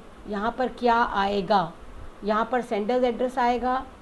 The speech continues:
फॉर्मल लेटर है बच्चों, बहुत सीधी सी बात है, simple सी बात है। I'm sure इसमें आप बिल्कुल कन्फ्यूज नहीं होंगे।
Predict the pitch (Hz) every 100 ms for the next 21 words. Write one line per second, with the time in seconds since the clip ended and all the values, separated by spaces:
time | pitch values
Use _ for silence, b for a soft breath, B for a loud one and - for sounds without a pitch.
0 | - - 285 311 302 285 294 294 277 277
1 | 285 202 262 262 262 240 247 262 247 240
2 | 254 247 233 247 240 254 226 226 233 233
3 | - B B 233 226 220 262 254 254 247
4 | 226 190 220 254 247 240 233 240 214 226
5 | 240 233 226 214 214